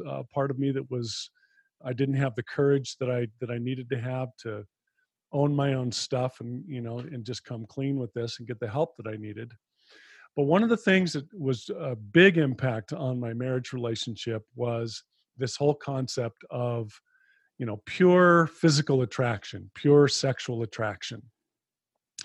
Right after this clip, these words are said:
And years and years of pornography use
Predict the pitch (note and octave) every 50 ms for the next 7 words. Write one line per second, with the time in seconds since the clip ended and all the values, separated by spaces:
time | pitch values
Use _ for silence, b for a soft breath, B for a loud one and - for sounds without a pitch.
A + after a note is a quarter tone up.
0 | B B B B B B B B B C#3+ C#3 C#3 C#3+ C#3 C#3 D#3 F3+ G#3 A3 G3+
1 | G3 F#3 E3+ E3 E3+ E3+ F3 E3 - D#3+ C3+ - - D3+ C3+ C3+ C#3 D3+ E3 F3+
2 | E3 - - C3 B2 A#2+ A#2 A#2 A#2+ B2 - - - -